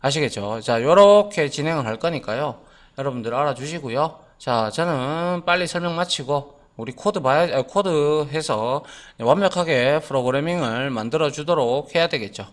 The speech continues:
맞습니까? 자, 여기까지 해서 마무리하고요. 어, 빨리 우리는 프로그램을 짜도록 하죠. 자, 다들 강의 들으시느라 수고하셨고요. 자, 다음 이제 실습 강의로 바로 이어서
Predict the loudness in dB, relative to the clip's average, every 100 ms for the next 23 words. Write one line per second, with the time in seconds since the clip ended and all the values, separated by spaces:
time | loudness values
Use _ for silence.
0 | _ _ _ -12 -8 -6 -6 -6 -2 -2
1 | -2 -8 -20 -20 2 4 4 0 -18 -20
2 | _ 0 4 6 6 6 6 6 6 4
3 | 6 4 2 -2 4 6 6 6 6 4
4 | 2 -10 -6 -4 -2 0 2 2 2 2
5 | 2 2 0 0 -2 -2 -2 -4 -4 -6
6 | -2 -2 0 0 0 -2 -2 -4 -2 -2
7 | -2 -2 -2 -2 -4 -6 -6 -8 -14 -18
8 | -20 -6 -2 2 4 6 6 6 8 6
9 | 4 2 2 2 0 0 -2 0 2 2
10 | 0 0 0 0 -8 _ -8 0 2 2
11 | 2 -2 0 2 4 2 -2 -6 -10 -18
12 | -10 -6 -4 -4 -4 -4 -2 -4 -4 -4
13 | 0 0 0 0 -2 -4